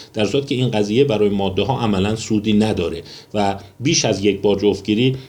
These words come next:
به افزایش باروریشون و فرزندان بیشتر منجر نمیشه. و همین دلیل، اه، داروین همون زمان در این تئوری انتخاب طبیعیش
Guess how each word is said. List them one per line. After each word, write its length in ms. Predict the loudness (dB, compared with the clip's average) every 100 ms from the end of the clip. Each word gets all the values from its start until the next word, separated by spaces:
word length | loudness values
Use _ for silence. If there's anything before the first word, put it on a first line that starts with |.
| -8
به 140 | -6 -4
افزایش 760 | -4 -2 2 4 6 4 2
باروریشون 1040 | 2 2 2 2 2 0 0 0 0 0 0 -6 -10 -2
و 260 | 0 0
فرزندان 640 | 0 0 2 2 2 2 2
بیشتر 460 | -2 -4 -2 -2
منجر 480 | 0 0 0 0 0
نمیشه. 460 | 0 -2 -4 -8 -10 -16 -20 -10 0
و 60 |
همین 180 | 2 4
دلیل، 340 | 4 4 2 0
اه، 160 | -2
داروین 400 | 0 0 0 -2
همون 340 | -2 -2 0 0
زمان 380 | 0 -2 -2
در 240 | 0 -2 -2
این 160 | -4 -2
تئوری 340 | 0 2 2
انتخاب 400 | 0 -4 -4 -2
طبیعیش 460 | -4 0 2 0